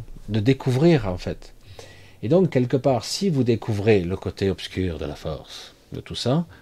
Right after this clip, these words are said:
automatiquement, je vous le dis, vous êtes obligé de valider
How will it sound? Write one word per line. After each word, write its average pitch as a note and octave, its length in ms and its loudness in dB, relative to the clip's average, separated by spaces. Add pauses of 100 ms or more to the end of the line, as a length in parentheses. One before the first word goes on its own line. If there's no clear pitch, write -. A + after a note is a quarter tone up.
(1200)
automatiquement, C#3 1000 2 (840)
je G#2+ 180 0
vous F#2 200 -2
le E2+ 80 -6
dis, B2 200 -8 (480)
vous G2 100 -6
êtes F2+ 100 -4
obligé B2 380 2
de G2 80 0
valider G2 640 -2